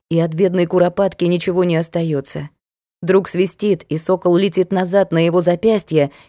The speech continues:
и прячет голову в капюшон. Леденящая кровь зрелища. Плачеда говорит, что в Италии всего пятьсот соколов. Он купил эту птицу в Германии, а маленький капюшон для нее в Канаде.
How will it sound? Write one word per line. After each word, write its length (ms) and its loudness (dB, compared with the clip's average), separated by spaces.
и 80 0
прячет 420 0
голову 380 4
в 80 -6
капюшон. 600 -6
Леденящая 960 0
кровь 260 0
зрелища. 680 -2
Плачеда 460 2
говорит, 480 2
что 160 -4
в 100 2
Италии 440 2
всего 260 2
пятьсот 460 -2
соколов. 560 -4
Он 160 2
купил 320 2
эту 260 0
птицу 360 -2
в 40 -8
Германии, 720 0
а 120 -4
маленький 400 -2
капюшон 520 -2
для 140 2
нее 280 2
в 80 -14
Канаде. 600 -4